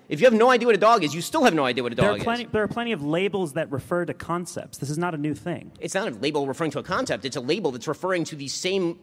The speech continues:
Speaker 1: word as the concept. You can't do that.
Speaker 2: I'm
Speaker 1: That's
Speaker 2: not
Speaker 1: fundamentally
Speaker 2: referring
Speaker 1: circular.
Speaker 2: to the same word. I'm, I'm saying that womanhood
Speaker 1: You have not defined even womanhood. You said a set of characteristics that applies to females, and then you're applying it to males. So clearly this is nonsensical. I'm sorry that it doesn't, I, I'm sorry that, that your,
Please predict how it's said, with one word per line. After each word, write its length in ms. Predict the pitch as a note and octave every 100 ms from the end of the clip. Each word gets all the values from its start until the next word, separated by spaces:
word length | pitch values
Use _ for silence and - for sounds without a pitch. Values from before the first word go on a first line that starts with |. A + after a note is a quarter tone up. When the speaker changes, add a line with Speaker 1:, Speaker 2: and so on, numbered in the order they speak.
| B2 A#2
Speaker 1:
word 540 | E3+ C#4 A#2+ A2+ C3+ -
as 220 | D#3 G3
the 100 | C#3+
concept. 480 | D#3+ B3 E4+ - E2
You 80 | C#3
can't 200 | - B3
do 160 | G#2+ D#2+
that. 280 | C2 D3 - _ _
Speaker 2:
I'm 60 | -
Speaker 1:
That's 60 |
Speaker 2:
not 60 | A3+
Speaker 1:
fundamentally 400 | A3 A3 A3+ G#3
Speaker 2:
referring 80 | F3+ G3 -
Speaker 1:
circular. 180 | G3 D#3
Speaker 2:
to 60 |
the 60 | -
same 240 | F3+ D3+
word. 260 | C#3+ F3 B2+
I'm, 120 | A#2+ -
I'm 120 | E3+
saying 320 | - F#3 F3
that 180 | D#3 B2
womanhood 760 | A#2 D#3 F3+ D#3+ C3+ B2 A#2+ - _ _
Speaker 1:
You 120 | F#3
have 120 | G#3
not 200 | F#3+ A3
defined 320 | A3+ G#3 G#3+ G#3
even 180 | G3+
womanhood. 260 | G3 G#3+ C3
You 60 | A2+
said 160 | E3+
a 20 |
set 140 | D3 A3+
of 80 | A#3+
characteristics 560 | G#3 - F3 E3+ C#3+
that 100 | D3
applies 280 | C3 D#3+ E3+
to 100 | - E3
females, 400 | G#3+ D3 A#2+ C#3
and 40 |
then 80 | D3
you're 80 | D3
applying 240 | E3 E3
it 60 | D3
to 60 |
males. 260 | C#3+ A#2 F#2+
So 100 | C3+
clearly 420 | - A#3 B3 G3+
this 160 | D#3 D3+
is 100 | C#3+
nonsensical. 640 | D3+ C3+ B2 G2+ E2 C#2 _ _ _ _ _ _ _
I'm 80 | -
sorry 260 | E3 A3+ C4
that 80 | A#3
it 40 |
doesn't, 300 | A3+ G#3 G#3
I, 100 | - -
I'm 140 | F#3
sorry 280 | F3 A#3 A#3
that, 200 | E3+ D#3
that 120 | E3
your, 240 | E3 E3+